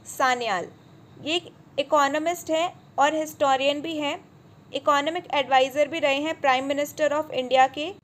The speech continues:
और इन्होंने ही इकोनॉमिक सर्वे जो होता है इंडिया का, वो टू थाउजेंड सेवनटीन में करवाने में हेल्प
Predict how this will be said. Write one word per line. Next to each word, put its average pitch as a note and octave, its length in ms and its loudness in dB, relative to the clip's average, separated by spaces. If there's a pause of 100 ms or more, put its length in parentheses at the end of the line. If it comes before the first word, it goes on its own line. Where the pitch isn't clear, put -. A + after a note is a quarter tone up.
(180)
और D#4 160 2
इन्होंने F4 440 -2
ही F#4 140 -6
इकोनॉमिक D4+ 640 -2
सर्वे C#4+ 400 -2
जो D#4+ 140 -6
होता C#4 260 -2
है D4 220 2
इंडिया C4+ 380 0
का, D4+ 400 -2
वो C#4 100 -2
टू D4 160 -8
थाउजेंड D4+ 400 -2
सेवनटीन C#4 460 -2
में D#4 160 -6
करवाने B3+ 420 0
में D4+ 240 -4
हेल्प C4 240 2